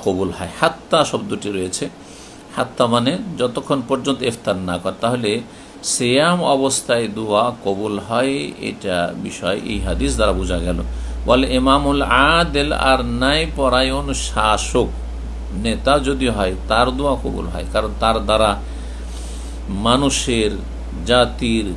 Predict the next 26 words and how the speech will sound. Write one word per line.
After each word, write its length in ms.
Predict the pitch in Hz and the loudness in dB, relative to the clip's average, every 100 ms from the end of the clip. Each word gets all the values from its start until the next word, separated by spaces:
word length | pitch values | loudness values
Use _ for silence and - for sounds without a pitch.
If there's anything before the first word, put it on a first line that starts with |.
| - | -4
দেশের 760 | 113 123 - 120 110 110 101 92 | 0 0 0 0 2 0 -2 0
এত 240 | 113 113 | 0 2
বেশি 640 | 160 147 147 - 147 131 113 - - - - | 0 2 2 2 4 4 4 -4 -10 -10 -6
সংশোধন 560 | - 127 117 156 165 | 0 0 2 0 2
সংস্কার 560 | 170 160 151 139 - 139 | 0 2 2 0 0 2
হতে 300 | 127 135 139 | 2 0 0
পারে, 440 | 120 113 101 92 87 | 0 0 0 -4 -4
যেটা 480 | 117 127 123 131 117 | 0 0 0 0 2
অনেক 380 | 104 127 156 156 | 2 2 2 -2
সময় 880 | - - 127 117 107 104 104 104 101 - - - - 117 | -4 0 0 2 2 2 0 0 -2 -6 -8 -8 -6 4
বড় 220 | 135 135 | 6 6
বড় 240 | 135 131 127 113 117 - - - | 4 4 4 2 0 -10 -8 0
আলেম 600 | 123 131 131 127 117 117 - | 4 6 4 2 0 -2 2
আর 380 | 120 120 120 123 - - - - 123 | 6 6 4 0 -8 -10 -10 -6 4
বড় 200 | 135 135 | 6 8
বড় 320 | 123 120 113 98 | 6 4 4 4
দায়ী 560 | 123 123 123 117 104 104 - - - - | 6 6 6 2 0 -4 -8 -10 -8 2
আর 500 | 135 135 135 135 131 | 6 6 6 4 2
এমন 260 | 135 143 131 | 0 -2 0
কোরআনের 400 | 135 131 127 127 120 | 4 4 4 2 4
কথা 300 | 131 123 131 | 2 4 2
দিয়েও 260 | 131 165 165 | 4 2 4
না 180 | 139 | 4
হইতে 240 | 123 117 113 | 4 2 0
পারে। 140 | 107 113 | -2 2
কোরআনের 360 | 139 135 139 | 2 4 2